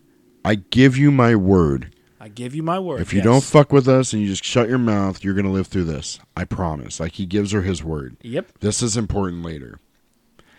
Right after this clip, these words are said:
Speaker 1: So then he's like, "I'm gonna go take a look around and I'll be back." So he leaves. As soon as he leaves,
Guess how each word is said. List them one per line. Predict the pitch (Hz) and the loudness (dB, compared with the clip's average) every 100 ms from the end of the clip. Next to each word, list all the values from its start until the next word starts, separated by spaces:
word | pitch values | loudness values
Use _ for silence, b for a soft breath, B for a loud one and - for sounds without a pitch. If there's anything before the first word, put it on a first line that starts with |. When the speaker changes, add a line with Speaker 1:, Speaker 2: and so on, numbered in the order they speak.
| b b b b b b | b b b b b b
Speaker 1:
So | - - 127 | -6 2 2
then | 120 120 117 113 | 4 2 0 -2
he's | 117 104 | -2 -2
like, | 104 | 0
"I'm | 110 | 0
gonna | 127 120 | 0 2
go | 113 113 | 4 4
take | 107 123 110 | 0 -4 -2
a | |
look | 110 101 | -2 -2
around | 101 98 92 92 | -2 0 -2 -2
and | 90 | -2
I'll | 87 | -4
be | 87 | -4
back." | 80 85 80 78 | -4 -6 -6 -10
So | - 95 | -10 -8
he | 101 | -6
leaves. | 98 107 107 95 | -4 -2 -2 -6
As | 90 | -6
soon | - 147 156 | 2 4 4
as | 120 | 2
he | 107 | 0
leaves, | 95 87 85 82 - | 0 -2 -6 -8 -12